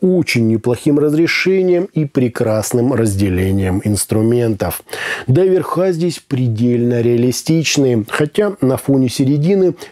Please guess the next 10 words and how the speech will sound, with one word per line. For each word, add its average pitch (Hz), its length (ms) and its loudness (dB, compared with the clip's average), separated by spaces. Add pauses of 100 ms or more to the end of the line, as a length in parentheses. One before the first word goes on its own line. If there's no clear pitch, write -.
чуть - 280 0
оттеняются, 175 920 0 (240)
скрывая 214 500 2
всякие 170 460 0
мелкие 156 600 2
недочёты 175 1000 0
и 190 100 0
добавляя 113 560 2
в 110 60 0
звучание 180 760 0